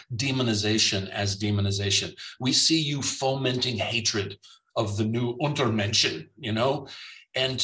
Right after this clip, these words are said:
and to show them the mirror. Where I, where this comes from for me, it, this is fundamental nonviolent civil disobedience tactics. You know, it's basically, you know, I,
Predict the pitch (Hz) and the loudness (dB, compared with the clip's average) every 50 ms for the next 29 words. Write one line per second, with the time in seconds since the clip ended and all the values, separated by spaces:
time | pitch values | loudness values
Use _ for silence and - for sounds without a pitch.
0 | - - - - 135 131 131 - - 135 127 - - - - - 160 170 180 180 | -4 -4 -6 -6 -4 -2 0 0 0 2 2 2 4 4 2 2 2 2 0 0
1 | 175 170 160 147 143 143 135 135 120 127 127 127 127 135 135 127 98 85 - - | 0 0 0 0 -2 -2 -6 -6 -4 -4 -4 -2 -2 0 0 0 0 0 -4 -8
2 | - - - - - - - - _ _ _ _ _ _ _ _ _ _ _ _ | -14 -14 -14 -14 -14 -14 -16 -20 _ _ _ _ _ _ _ _ _ _ _ _
3 | _ _ - 147 151 160 165 165 156 147 139 123 - - _ _ - 147 156 156 | _ _ -6 0 2 4 4 6 4 4 2 -2 -6 -12 _ _ -2 2 2 2
4 | 156 151 - - - - - 202 226 233 214 - - 123 101 98 95 - - 117 | 4 4 2 2 0 0 0 0 2 2 2 2 2 0 0 -2 -2 -4 -4 -4
5 | 98 98 95 92 92 92 - - - 147 - - - - - - 175 190 - - | -4 -4 -4 -6 -8 -10 -12 -12 -12 -12 -12 -12 -12 -10 -4 0 2 4 4 4
6 | - - - - - - - - 156 175 185 180 175 175 160 151 135 143 151 147 | 4 2 2 2 0 -4 -2 0 0 0 0 0 0 0 0 0 0 -2 -2 -4
7 | - 156 151 139 131 127 120 113 123 135 143 143 147 143 139 127 113 - 120 120 | -4 -4 -4 -2 -4 -4 -2 -2 0 0 0 0 -2 -4 -6 -8 -4 -2 0 0
8 | 135 139 139 135 135 131 131 131 - - - 123 123 131 123 117 117 113 - 117 | 2 2 2 2 2 2 0 2 2 2 2 2 2 2 2 0 0 -2 -2 0
9 | 110 - 117 110 110 107 104 104 92 90 90 - - - - - - - - - | 0 0 0 -2 -2 0 0 0 0 0 0 -2 -2 -4 -8 -10 -12 -16 -16 -8
10 | - - - - - - - - - _ _ _ _ _ _ - 113 110 113 110 | -6 -6 -6 -6 -8 -18 -20 -20 -20 _ _ _ _ _ _ -4 -2 0 2 2
11 | 110 107 104 - - 127 120 123 - 113 101 101 - 117 135 160 - - 139 - | 2 0 0 -2 -2 0 0 0 -2 -2 -4 -4 -4 0 2 2 2 2 0 -2
12 | - - 131 123 123 123 113 98 117 113 110 110 104 - - 120 127 135 | -6 -4 -2 -2 0 -2 -2 -2 -2 -4 -4 -4 -4 -6 -4 -2 -2 -2